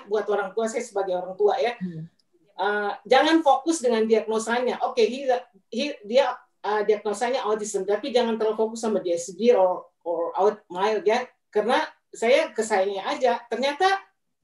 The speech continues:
Speaker 1: tadinya severe kok jadi mild gitu kan, jadi usaha
Speaker 2: Hmm.
Speaker 1: kita aja sebagai orang tua mungkin ya, yang bisa,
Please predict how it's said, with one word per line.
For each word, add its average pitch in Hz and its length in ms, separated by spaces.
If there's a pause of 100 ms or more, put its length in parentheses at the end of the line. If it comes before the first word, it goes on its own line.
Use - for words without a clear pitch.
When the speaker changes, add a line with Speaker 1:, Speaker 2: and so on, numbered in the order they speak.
(260)
Speaker 1:
tadinya 240 400
severe 226 320
kok 330 160
jadi 220 160
mild 214 400
gitu 185 240
kan, 214 160
jadi 208 320 (560)
usaha 196 320
Speaker 2:
Hmm. 190 80
Speaker 1:
kita 202 320
aja 233 80
sebagai 185 320
orang 175 160
tua 180 240
mungkin 165 320
ya, 185 120 (120)
yang 160 240
bisa, 165 480